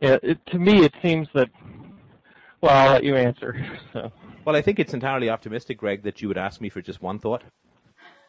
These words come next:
Speaker 2: Um, <laughs> you want me to run through a podcast count now, or we'll, we'll do that a little bit later. But, um,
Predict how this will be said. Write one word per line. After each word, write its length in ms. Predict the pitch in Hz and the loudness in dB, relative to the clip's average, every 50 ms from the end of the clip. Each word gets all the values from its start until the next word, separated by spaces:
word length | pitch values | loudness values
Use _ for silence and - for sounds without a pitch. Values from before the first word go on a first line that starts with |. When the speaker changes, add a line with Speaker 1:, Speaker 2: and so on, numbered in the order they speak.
| _ _ _ _ _ | _ _ _ _ _
Speaker 2:
Um, 680 | 98 98 98 95 92 92 92 - - - - - 240 - _ _ _ _ _ _ _ _ _ - | -6 -4 -2 -2 -2 -4 -2 -4 -4 -6 -4 -8 -10 -12 _ _ _ _ _ _ _ _ _ -4
<laughs> 20 | 240 - _ 240 | -4 0 _ 0
you 360 | 233 - - 233 - - - | 0 2 0 -2 -2 -2 -2
want 180 | 123 143 143 131 | -4 -4 -2 -2
me 40 | |
to 80 | 120 117 | -2 -2
run 160 | 113 127 123 | -2 -4 -4
through 140 | - - 117 | -4 -4 -4
a 60 | 101 | -4
podcast 480 | - 120 110 - - 135 117 110 - - | -4 -6 -8 -6 -6 -8 -8 -8 -8 -10
count 260 | 143 117 117 85 95 | -10 -10 -10 -10 -10
now, 420 | 104 110 113 127 139 156 160 160 165 | -10 -10 -8 -8 -8 -8 -8 -6 -4
or 520 | 170 165 160 - 117 107 104 101 101 95 110 | -4 -4 -6 -6 -8 -8 -8 -8 -8 -6 -4
we'll, 200 | 139 143 135 135 | -4 -4 -2 -2
we'll 160 | 151 151 139 | -2 -2 -2
do 100 | 143 131 | -4 -4
that 160 | 110 92 87 | -6 -6 -6
a 20 | |
little 160 | 95 98 92 85 | -6 -8 -10 -10
bit 120 | 87 71 | -12 -12
later. 240 | 98 95 80 - _ _ _ _ - - _ _ _ | -12 -14 -14 -16 _ _ _ _ -20 -20 _ _ _
But, 240 | 104 104 95 - - | -6 -6 -6 -6 -6
um, 300 | 104 95 95 92 90 | -4 -4 -4 -6 -8